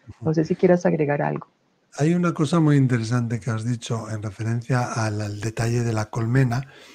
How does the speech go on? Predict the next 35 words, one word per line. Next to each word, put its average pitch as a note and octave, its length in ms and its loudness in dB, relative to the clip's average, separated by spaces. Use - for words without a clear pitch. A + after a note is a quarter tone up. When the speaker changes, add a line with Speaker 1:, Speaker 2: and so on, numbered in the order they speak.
Speaker 1:
¿no? D3+ 300 -2
Que C3+ 340 0
no D3+ 360 2
solo E3+ 460 4
no C#3+ 240 4
están B2+ 280 -2
muertos, E3 500 2
sino B2+ 300 0
que C3+ 120 -6
esa C3+ 280 -2
evidencia E3 720 2
nos C3 280 -2
dice F3+ 440 2
que - 80 -6
están D3 260 2
interactuando E3+ 920 4
con B2 160 -2
nosotros C3 520 -4
en A#2 80 -8
nuestro A2 280 -10
día D3 200 0
a E3 40 2
día F3+ 320 4
y C3+ 80 -10
que D#3 100 0
están F#3 300 2
conviviendo F#3+ 720 4
con F3 180 4
nosotros, F3 480 2
aunque D3+ 220 2
nosotros G3 360 4
no A3+ 100 6
los F#3+ 160 4
veamos E3 440 2
físicamente, F#3 800 4